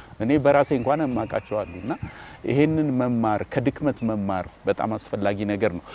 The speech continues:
ሁለተኛው ነጥብ እኔ እንደው ብናገር ደስ የሚለኝ ፕሮፌሰር ብርሃኑ አርባ ሦስት ዓመት እዚህ ቦታ ላይ በኳይሮ በቤተ ክርስቲያን ኃላፊነት እያገለገለ ያለ ወንድማችን ነው። ሌላው ደግሞ የሚገርመው አገራችን ላይ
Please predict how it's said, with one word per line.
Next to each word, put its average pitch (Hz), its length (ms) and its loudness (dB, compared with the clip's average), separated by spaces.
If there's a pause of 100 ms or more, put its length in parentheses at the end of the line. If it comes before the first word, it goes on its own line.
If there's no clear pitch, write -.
(120)
ሁለተኛው 220 540 8
ነጥብ 185 280 6
እኔ 170 140 4
እንደው 151 240 4
ብናገር 147 500 4
ደስ 143 220 2
የሚለኝ 143 340 4 (400)
ፕሮፌሰር 175 460 8
ብርሃኑ 175 320 8 (320)
አርባ 139 280 6
ሦስት - 320 6
ዓመት 151 340 6 (180)
እዚህ 139 240 2
ቦታ 151 280 4
ላይ 139 180 4 (360)
በኳይሮ 147 420 8 (140)
በቤተ 123 380 2
ክርስቲያን 143 440 0
ኃላፊነት 139 520 0
እያገለገለ 110 640 2
ያለ 101 260 -4
ወንድማችን 95 600 -6
ነው። 78 120 -12 (1400)
ሌላው 214 280 12
ደግሞ 185 220 8
የሚገርመው 160 520 4 (340)
አገራችን 180 560 8
ላይ 147 180 4